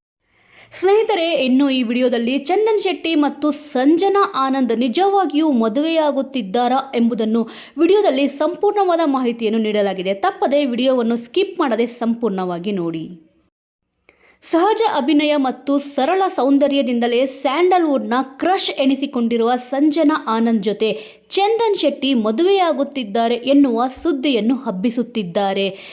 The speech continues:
ಹೀಗೆ ಹಬ್ಬಿಸಲಾದ ಸುದ್ದಿಯನ್ನು ಅನೇಕರು ನಿಜ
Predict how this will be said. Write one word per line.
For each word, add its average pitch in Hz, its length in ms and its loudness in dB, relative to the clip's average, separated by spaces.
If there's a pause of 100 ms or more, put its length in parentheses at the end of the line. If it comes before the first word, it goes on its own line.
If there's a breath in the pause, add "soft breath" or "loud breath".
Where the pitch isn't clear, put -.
(160 loud breath)
ಹೀಗೆ 403 320 2
ಹಬ್ಬಿಸಲಾದ 311 800 0 (160)
ಸುದ್ದಿಯನ್ನು 240 480 -2
ಅನೇಕರು 269 680 2
ನಿಜ 226 300 2